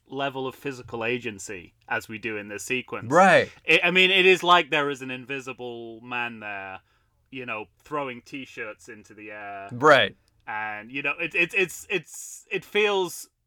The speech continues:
Speaker 1: it feels like, you know, it, it feels, feels manifested. It's not just pigeons or water and
Speaker 2: Yeah.
Speaker 1: electricity
Speaker 2: <laughs>
Speaker 1: mixing. This feels like, you know, there's a, there's an invisible race of death people who are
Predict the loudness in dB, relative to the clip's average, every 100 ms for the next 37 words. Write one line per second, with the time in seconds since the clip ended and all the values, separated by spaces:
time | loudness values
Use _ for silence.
0 | -8 -6 -2 -2 -2 -2 -4 -6 -8 -6
1 | -2 -4 -6 -12 _ _ _ _ _ _
2 | _ _ _ -12 -10 -8 -8 -8 -2 -2
3 | -2 -6 -16 -4 -2 -2 -4 -2 -2 -2
4 | -4 -4 -4 -10 -12 -12 -14 -20 _ _
5 | -10 -6 -4 -4 -6 -8 -4 -4 -4 -4
6 | -6 -8 -16 -18 -14 -10 -8 -8 -10 -12
7 | _ _ _ -4 2 2 2 0 6 10
8 | 10 10 4 -6 0 0 -2 -8 -12 -12
9 | -14 -20 -20 _ -6 -6 0 2 2 0
10 | -2 -2 -2 -6 -8 -6 -6 -6 -8 -10
11 | -10 -12 -12 -12 -10 -10 -10 -8 -6 -6
12 | -6 -10 -16 -4 -4 -4 -8 -12 -10 -14
13 | -14 -16 _ _ _ _ _ _ _ -10
14 | -6 -4 -2 -4 -6